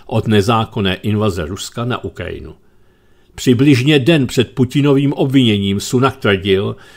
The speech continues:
že Rusko zaútočilo na civilní nákladní loď v ukrajinském přístavu v Černém moři, která vezla ukrajinské obilí určené na vývoz.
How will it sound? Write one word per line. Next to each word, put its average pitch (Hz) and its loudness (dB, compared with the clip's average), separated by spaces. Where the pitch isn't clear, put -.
že 120 2
Rusko 143 2
zaútočilo 135 0
na 123 0
civilní 131 2
nákladní 117 0
loď 117 2
v - -14
ukrajinském 117 -2
přístavu 127 0
v - -6
Černém 135 0
moři, 113 0
která 127 2
vezla 113 2
ukrajinské 123 0
obilí 113 -2
určené 113 0
na 113 -2
vývoz. 90 -8